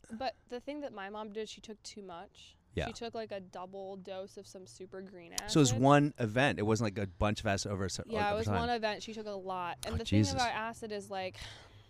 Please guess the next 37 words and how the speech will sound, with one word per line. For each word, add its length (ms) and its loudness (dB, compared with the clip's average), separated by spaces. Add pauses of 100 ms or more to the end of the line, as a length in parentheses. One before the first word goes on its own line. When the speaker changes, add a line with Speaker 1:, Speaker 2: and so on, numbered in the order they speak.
(800)
Speaker 1:
it's 300 -6 (580)
neuroactive, 840 -6
and 100 -10
so 220 -10
if 180 -12
you, 580 -8 (260)
if 120 -14
you 80 -4
take 240 -10
too 180 -10
much, 260 -10
it 80 -16
can 160 -12
basically 420 -10
sear 520 -8
your 200 -8
neurons. 720 -14 (440)
Speaker 2:
Yeah. 300 4
Speaker 1:
Like 180 -6
a, 280 -6
like 140 -6 (120)
burning 360 -10
them, 260 -14
like 160 -18
f-, 480 -20
like 240 -16 (120)
a 160 -12 (140)
pan. 540 -10
And 180 -8
so 180 -4
then 220 -2
it, 220 -4
they, 200 -6 (160)
they 120 2
Speaker 2:
Wow. 60 2
Speaker 1:
don't 260 -2
work 160 -8